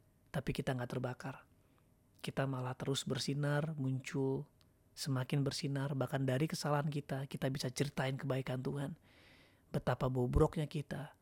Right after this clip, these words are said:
be-, betapa bodohnya gua, tapi kasihnya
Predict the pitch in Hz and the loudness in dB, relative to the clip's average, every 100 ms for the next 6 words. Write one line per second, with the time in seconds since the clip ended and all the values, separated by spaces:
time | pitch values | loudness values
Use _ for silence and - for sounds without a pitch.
0 | _ _ _ _ - 139 143 - - 123 | _ _ _ _ -6 -6 -4 -2 0 2
1 | 123 123 127 143 143 143 135 151 139 156 | 2 2 6 6 6 2 0 -2 -4 -6
2 | - _ - _ - - - 131 127 113 | -16 _ -20 _ -12 -8 -4 -2 -2 0
3 | - 151 139 123 143 | 2 2 2 0 -6